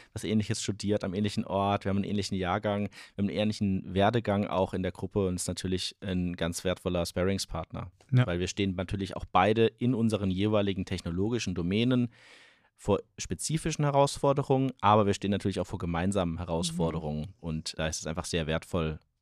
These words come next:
Speaker 1: zu sparren, sich mit jemandem auszutauschen, der in einer ähnlichen Situation ist und vor einer ähnlichen Herausforderung steht.
Speaker 2: Ja, grad wenn wir so über Prozesse, Lessons learned, Best Failures sprechen, wenn man sagt, „Hey, ich hab beim Produktmanagement den Ansatz verfolgt, da bin ich voll gegen die Wand gelaufen.“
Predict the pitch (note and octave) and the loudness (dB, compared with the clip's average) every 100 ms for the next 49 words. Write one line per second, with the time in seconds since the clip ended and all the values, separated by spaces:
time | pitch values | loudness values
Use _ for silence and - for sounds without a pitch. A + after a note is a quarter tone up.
0 | _ _ - F#2 - E2+ F2 F2 E2 F2 | _ _ -8 -8 -2 2 2 0 -4 -6
1 | E2+ E2 D#2+ D#2+ - F2 - D2+ - D#2 | -4 -4 -2 -4 -6 -8 -6 -6 -6 -4
2 | - F2 G#2 G#2 F#2 F#2 G2 F2+ - G2 | -2 0 2 0 0 -4 -2 -2 0 0
3 | G2 - F2+ F#2 E2+ D#2+ D#2+ D2+ D2 D2 | 0 -2 -4 -2 -2 -2 -4 -6 -4 -6
4 | - D2+ G2+ - - - - _ _ _ | -8 -12 -12 -12 -12 -14 -18 _ _ _
5 | _ _ - G#2 F#2 - G#2 G#2 A2 A2 | _ _ -4 -4 -4 -8 -6 -2 0 0
6 | A2+ A2 - - A#2+ - A#2 - A#2+ A2 | -2 -4 -4 -4 -2 0 0 2 2 2
7 | A2+ B2+ A#2+ - B2 - B2 B2+ C3+ B2+ | 2 2 2 4 2 4 4 8 8 6
8 | B2 - - B2 C3 C3+ - - A#2 - | 2 -2 2 4 6 4 2 0 -2 0
9 | A2+ G#2+ A2 - - A#2+ A#2+ A2 A2 - | 0 2 0 -2 2 2 2 0 -4 -6
10 | - B2 A2 B2 B2+ - A#2+ A2+ A2 A2+ | -6 -2 0 2 2 4 2 4 2 4
11 | A#2+ B2+ B2 A#2+ - A2 G#2 A#2 A#2 G#2 | 4 4 2 0 0 -2 -2 -2 -2 0
12 | A#2 A#2 A#2+ A2 A#2+ - A#2 G#2+ G#2 A2+ | 0 4 4 6 6 6 4 2 4 2